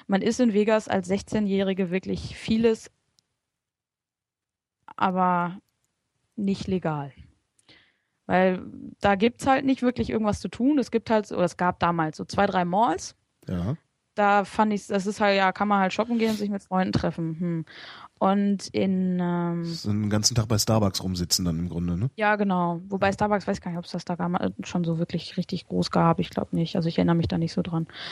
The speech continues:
Speaker 1: Aber es war halt einfach, du konntest dann halt auf dem Strip rumlaufen, also diese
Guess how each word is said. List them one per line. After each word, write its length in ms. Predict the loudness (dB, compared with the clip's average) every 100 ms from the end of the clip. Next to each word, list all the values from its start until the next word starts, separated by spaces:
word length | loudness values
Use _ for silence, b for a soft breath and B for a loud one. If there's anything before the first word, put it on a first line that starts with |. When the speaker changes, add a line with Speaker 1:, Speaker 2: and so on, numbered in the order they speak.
| B B -2
Speaker 1:
Aber 480 | 2 4 4 4 0
es 160 | -4 0
war 140 | 2
halt 140 | 2 0
einfach, 320 | 0 0 0
du 80 | 0
konntest 280 | -2 0
dann 120 | 0 0
halt 140 | 0
auf 60 | -2
dem 60 |
Strip 320 | -2 -2 0
rumlaufen, 800 | 0 2 2 2 2 0 0 -2
also 160 | -2 -2
diese 360 | -4 -4 -4